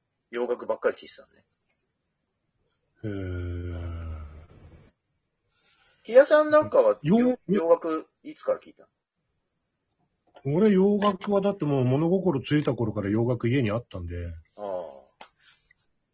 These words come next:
Speaker 2: もうテンプテーションズとか、もう七十年、六十年代の頃にもうテンプテーションズ聴いてるし。
Speaker 1: うん。うちね、
Speaker 2: うん。
Speaker 1: 親父がね、
Speaker 2: うん。
Speaker 1: あの、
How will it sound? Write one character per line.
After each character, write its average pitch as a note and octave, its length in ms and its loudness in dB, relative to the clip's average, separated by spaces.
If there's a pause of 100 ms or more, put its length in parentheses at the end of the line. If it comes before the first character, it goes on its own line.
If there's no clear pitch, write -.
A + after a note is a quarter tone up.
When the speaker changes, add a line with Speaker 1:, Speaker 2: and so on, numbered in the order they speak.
(120)
Speaker 2:
も A#2 120 -6
う - 40 -8
テ D#3+ 120 -4
ン C#3+ 100 -6
プ - 80 -20
テ F#3 80 0
ー F#3 80 2
シ - 80 -6
ョ D3 40 0
ン A#2+ 80 -2
ズ G2+ 60 -12
と G#2 140 -10
か、 F#2 400 -8 (260)
も B2+ 300 -4
う G#2+ 40 -4
七 D3 300 -2
十 F3+ 240 2
年、 E3 480 -2 (540)
六 D3+ 380 -4
十 A3+ 240 0
年 A#3 240 2
代 C#3+ 240 4
の A#2 100 -2
頃 A#2+ 220 -4
に G#2+ 80 -2
も G#2+ 100 -4
う - 40 -8
テ A#2+ 100 -6
ン A#2 60 -4
プ - 60 -14
テ C3+ 100 -4
ー B2+ 60 0
シ - 120 -10
ョ - 20 -14
ン F2 40 -14
ズ E2 80 -16
聴 G#2+ 140 -14
い G#2+ 40 -16
て A#2+ 100 -6
る F#2+ 100 -6
し。 F2+ 320 -20
Speaker 1:
う G2 60 -18
ん。 E2+ 1300 -20
う - 20 -20
ち G#3+ 120 -10
ね、 G3 340 4
Speaker 2:
う A#2+ 60 -6
ん。 - 20 0
Speaker 1:
親 G#3 200 6
父 A#3+ 140 -4
が A3 140 2
ね、 F3+ 380 -4 (680)
Speaker 2:
う C3 40 -14
ん。 B2 40 -8
Speaker 1:
あ A#2+ 60 -8
の、 A2+ 480 -6